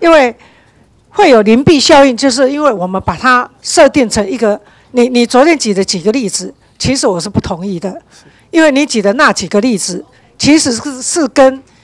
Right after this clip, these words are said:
有一些，我，我今天在这里我就不重复说，因为对那些人来讲是二度伤害。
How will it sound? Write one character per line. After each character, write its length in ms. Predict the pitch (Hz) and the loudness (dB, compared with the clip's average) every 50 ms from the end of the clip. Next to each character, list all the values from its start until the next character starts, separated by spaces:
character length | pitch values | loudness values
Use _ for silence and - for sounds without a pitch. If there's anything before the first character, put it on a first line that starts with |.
| _ _ _ | _ _ _
有 180 | - 214 214 233 | 2 2 4 4
一 20 | |
些， 160 | 269 - 294 - | 2 -2 -6 -4
我， 160 | - 240 233 | -2 0 0
我 160 | 247 226 208 | 0 0 -2
今 160 | 202 285 302 | -2 -2 -2
天 120 | 294 302 - | -2 0 0
在 140 | - 269 240 | 0 0 0
这 120 | - 269 | 0 0
里 60 | 202 | -2
我 120 | 180 165 170 | -2 -4 -4
就 120 | - 254 | -6 -6
不 120 | - - | -4 -4
重 260 | 208 - - 202 165 202 | -2 0 0 0 0 0
复 160 | 254 220 185 | -2 -4 -2
说， 280 | - 233 196 190 190 - - - - - - _ | 0 0 0 0 -2 -4 -12 -20 -20 -20 -12 _
因 100 | - 339 | 2 4
为 100 | 311 302 | 4 4
对 220 | 302 - 320 294 269 | 4 4 2 2 2
那 180 | 285 302 277 254 | 2 0 -2 0
些 160 | - 285 262 | 2 4 4
人 160 | 247 214 190 | 4 4 2
来 160 | 202 190 202 | 2 0 0
讲 200 | 202 220 185 185 | 0 -2 -4 -6
是 260 | 180 - 262 240 208 - _ _ _ _ | -8 -4 -4 -4 -4 -4 _ _ _ _
二 120 | - 277 240 | -2 0 0
度 140 | - 247 208 | 0 -2 -2
伤 220 | - 247 196 208 | -2 -2 -4 -2
害。 220 | 202 190 208 180 | -4 -4 -4 -4